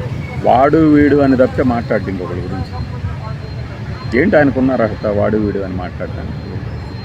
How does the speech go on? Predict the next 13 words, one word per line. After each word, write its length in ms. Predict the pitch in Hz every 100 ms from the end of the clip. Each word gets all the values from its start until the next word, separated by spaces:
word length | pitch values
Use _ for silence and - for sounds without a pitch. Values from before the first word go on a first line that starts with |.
| - - -
మనం 200 | 90 95
ఏమైనా 160 | 92 92
మాట్లాడతామా? 640 | 92 120 98 - - - - - - - - - - -
నీ 120 | 101
జీవితంలో, 760 | 92 117 156 156 156 135 110 135
అంటే 260 | 135 107 113
ఆ 600 | 104 104 110 110 107 104 101
ముసలాయన 500 | 104 135 135 139 123
జీవితంలో, 640 | 95 123 113 110 87 90 90 - - - - - - - - - - - - - -
ఆయన 120 | 104 107
అభిమానించే 580 | 107 127 135 131 143
నాయకుడి 340 | 123 120 113 113
దగ్గర 260 | 110 107